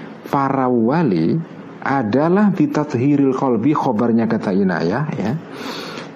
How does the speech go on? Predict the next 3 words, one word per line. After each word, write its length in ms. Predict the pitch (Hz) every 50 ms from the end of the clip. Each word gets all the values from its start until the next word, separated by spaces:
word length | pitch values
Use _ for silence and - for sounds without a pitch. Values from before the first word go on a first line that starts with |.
| - -
Eh, 1080 | - 113 113 113 110 110 110 107 107 107 104 104 104 104 101 101 98 98 98 98 95 -
adalah 560 | - 110 120 117 104 110 101 101 110 139 175
dengan 880 | 165 135 117 127 117 117 113 110 120 131 151 160 170 170 165 160 160